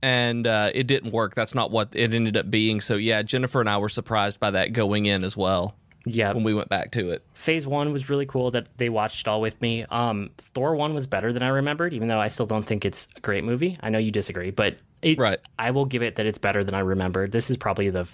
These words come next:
Speaker 2: fourth time I've ever seen it.
Speaker 1: Mm.
Speaker 2: Um, the
Speaker 1: Yeah.
Speaker 2: first Avengers movie is still amazing. That's
Speaker 1: It's
Speaker 2: such
Speaker 1: still
Speaker 2: a good
Speaker 1: so
Speaker 2: movie.
Speaker 1: good.
Speaker 2: Yep.
Speaker 1: It's just a good movie. It, it's just fun to watch.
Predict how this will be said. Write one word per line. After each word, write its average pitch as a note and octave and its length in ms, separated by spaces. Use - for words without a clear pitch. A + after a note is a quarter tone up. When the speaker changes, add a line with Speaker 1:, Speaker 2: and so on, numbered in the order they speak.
Speaker 2:
fourth F#2 380
time G#2 260
I've A2 100
ever A2+ 220
seen B2 240
it. B2+ 200
Speaker 1:
Mm. C3 80
Speaker 2:
Um, G#2+ 420
the B2 180
Speaker 1:
Yeah. A2 180
Speaker 2:
first C#3 300
Avengers A#2 500
movie A#2+ 380
is A2 200
still A#2+ 420
amazing. G2+ 640
That's A#2 180
Speaker 1:
It's - 220
Speaker 2:
such A2+ 160
Speaker 1:
still G3 120
Speaker 2:
a E3 40
good G#2 140
Speaker 1:
so B2+ 120
Speaker 2:
movie. F#2 180
Speaker 1:
good. D3+ 380
Speaker 2:
Yep. A#2+ 240
Speaker 1:
It's - 80
just A3 220
a C#3+ 100
good C3+ 340
movie. A2+ 640
It, C3 260
it's C#3+ 200
just A3+ 200
fun F3+ 320
to C#3+ 80
watch. G#2 540